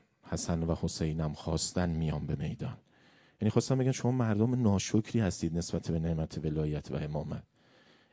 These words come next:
عرفان و شکرانتون رو بالا ببرید، گنجینه‌های عزتی که خدا بهتون داده، اینا رو قدر بدونید.» بعد نماز باران خواندن، آنقدر باران اومد که داره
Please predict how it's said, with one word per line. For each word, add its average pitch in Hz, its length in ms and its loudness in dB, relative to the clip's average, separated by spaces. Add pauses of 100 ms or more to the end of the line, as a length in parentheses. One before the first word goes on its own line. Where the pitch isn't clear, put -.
عرفان 107 360 4
و 123 40 2
شکرانتون 110 680 2
رو 117 80 8
بالا 98 380 10
ببرید، 95 360 6
گنجینه‌های 87 580 4
عزتی 92 500 0
که - 100 -10
خدا 87 260 4
بهتون 82 360 2
داده، 85 280 2 (540)
اینا 92 160 6
رو 101 120 8 (500)
قدر 107 360 4
بدونید.» 92 560 0 (4000)
بعد 127 240 8 (200)
نماز 117 400 10
باران 110 340 12
خواندن، 139 480 4 (180)
آنقدر 104 580 6
باران 110 420 12
اومد 104 380 8
که 127 100 2
داره 117 240 6